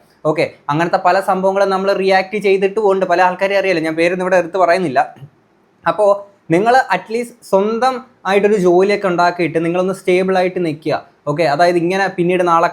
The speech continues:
കടങ്ങളൊക്കെ വാങ്ങിച്ച് വെച്ച് ദുരിതത്തിൽ പോകാനും മാത്രമുള്ള ഒരു അവസ്ഥയിലോട്ട് പോകാണ്ടിരിക്കുക.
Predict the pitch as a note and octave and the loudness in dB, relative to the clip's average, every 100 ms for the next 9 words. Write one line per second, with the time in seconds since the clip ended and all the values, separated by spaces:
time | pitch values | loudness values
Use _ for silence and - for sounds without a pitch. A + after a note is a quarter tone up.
0 | D#3 D#3+ E3+ E3+ E3+ D#3+ E3 E3 D#3 D3+ | 0 0 -2 -2 -2 -4 -6 -8 -6 -4
1 | D3+ E3+ E3+ E3 E3 D#3 E3+ E3 D#3 D#3 | -2 -2 -4 -4 -2 -2 -2 -2 -2 -2
2 | E3 D#3+ D3+ D3+ E3+ D#3+ D3+ D3+ D#3 B2+ | -2 0 -2 -2 -4 -4 -4 -4 -4 -6
3 | A#2 | -8